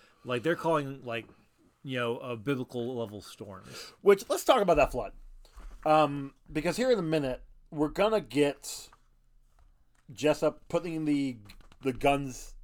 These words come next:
Speaker 2: in, into the seal.
Speaker 1: Correct. Which is on the ground floor.
Speaker 2: Yep.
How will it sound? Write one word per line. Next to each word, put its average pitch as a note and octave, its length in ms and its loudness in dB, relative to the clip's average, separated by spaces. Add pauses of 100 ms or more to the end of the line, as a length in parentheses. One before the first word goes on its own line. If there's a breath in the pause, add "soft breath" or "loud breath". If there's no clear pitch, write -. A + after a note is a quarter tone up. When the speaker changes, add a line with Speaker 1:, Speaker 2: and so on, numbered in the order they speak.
(260)
Speaker 2:
in, D3+ 180 -6 (160)
into D3+ 480 -2
the B2+ 100 -6
seal. G#2 380 -12 (200)
Speaker 1:
Correct. - 520 -8 (460)
Which B2+ 200 -4
is A#2 80 -6
on B2 120 -2
the D#3 60 -6
ground C3 320 0
floor. A#2 380 -4
Speaker 2:
Yep. D#3 200 0